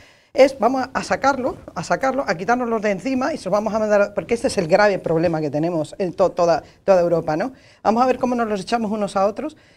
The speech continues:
Y después, claro, o-, oyes a la, a la consejera y que lo van a intentar cuando se pueda.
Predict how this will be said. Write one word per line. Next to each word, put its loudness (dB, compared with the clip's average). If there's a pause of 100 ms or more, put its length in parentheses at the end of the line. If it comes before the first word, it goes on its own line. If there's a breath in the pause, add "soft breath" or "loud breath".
(280 soft breath)
Y 0
después, 2
claro, 0
o-, 4
oyes 0
a -2
la, 0
a -4
la -6
consejera -2 (340 loud breath)
y -2
que -4
lo -2
van -2
a -2
intentar -2 (420)
cuando -6
se -10
pueda. 2